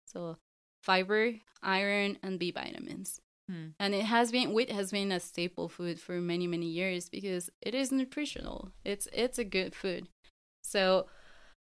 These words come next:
Speaker 1: a lot of people actually feel the benefits of cutting gluten out of their diet because they are actually taking out a lot of junk food.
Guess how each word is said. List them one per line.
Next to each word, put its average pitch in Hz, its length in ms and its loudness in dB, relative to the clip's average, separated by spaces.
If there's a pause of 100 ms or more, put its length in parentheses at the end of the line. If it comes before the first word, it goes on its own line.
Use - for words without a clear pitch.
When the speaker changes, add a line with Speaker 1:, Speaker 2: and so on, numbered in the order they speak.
(140)
Speaker 1:
a 220 80 6
lot 254 220 10
of 285 100 2
people 269 320 2
actually 226 380 0
feel 202 280 0
the 185 140 -2
benefits 190 540 -2
of - 160 -10
cutting 180 520 0 (400)
gluten 208 480 -4 (140)
out 202 240 0
of 196 100 -6
their 180 140 -4
diet 196 580 0
because 208 360 -4
they 208 200 2
are 226 120 6
actually 233 440 0
taking 214 380 -4
out 196 300 -2
a 226 80 -4
lot 247 180 -2
of 247 80 -6
junk 220 260 -2
food. - 280 -12